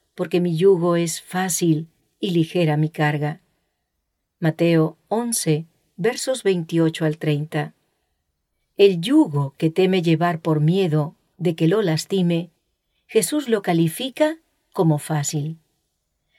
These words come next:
La carga que no se atreve a tocar es liviana. Todo lo que se requiere es que se aferre de él, y cuando lo haga, encontrará que es más un sostén que penosa carga.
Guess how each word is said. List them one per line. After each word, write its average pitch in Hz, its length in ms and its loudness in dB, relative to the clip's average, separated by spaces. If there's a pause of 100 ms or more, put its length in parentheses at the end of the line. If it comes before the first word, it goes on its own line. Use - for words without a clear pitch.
La 214 200 -2
carga 302 520 0
que 269 140 2
no 147 120 0
se 190 140 -2
atreve 202 340 2
a 165 60 -2
tocar 262 460 -4 (500)
es 175 240 0
liviana. 151 600 -2 (720)
Todo 190 200 2
lo 208 120 4
que 214 100 -2
se 202 160 0
requiere 220 640 0 (360)
es 226 160 0
que 254 100 -6
se 233 180 -2
aferre 277 520 -2
de 240 300 2
él, 185 220 -4 (560)
y 226 120 -4
cuando 330 380 0
lo 247 180 4
haga, 151 380 2 (360)
encontrará 170 720 0
que 185 100 -2
es 170 140 -2
más 240 580 0 (360)
un 339 280 0
sostén 302 720 -4 (440)
que 208 120 0
penosa 160 480 -2
carga. 151 500 -4